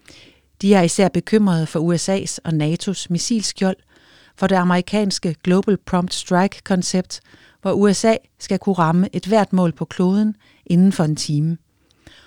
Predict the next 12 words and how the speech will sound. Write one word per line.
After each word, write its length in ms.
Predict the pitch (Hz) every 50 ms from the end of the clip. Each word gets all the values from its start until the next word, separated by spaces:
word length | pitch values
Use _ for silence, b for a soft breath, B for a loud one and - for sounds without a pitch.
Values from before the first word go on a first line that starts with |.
| b b
og 120 | - 202 -
for 100 | 240 233
U 200 | 233 226 220 214
S 120 | - -
A's 180 | 233 233 220 -
mulige 340 | 220 208 214 220 226 233 220
forsøg 460 | - - 202 - - - 233 220 185
på 120 | - - 180
militær 420 | 175 170 165 175 - - 202 190 -
udnyttelse 680 | - 202 214 220 226 208 165 151 147 - - 151 - -
af 140 | 160 - -
rummet. 280 | 165 175 170 156 131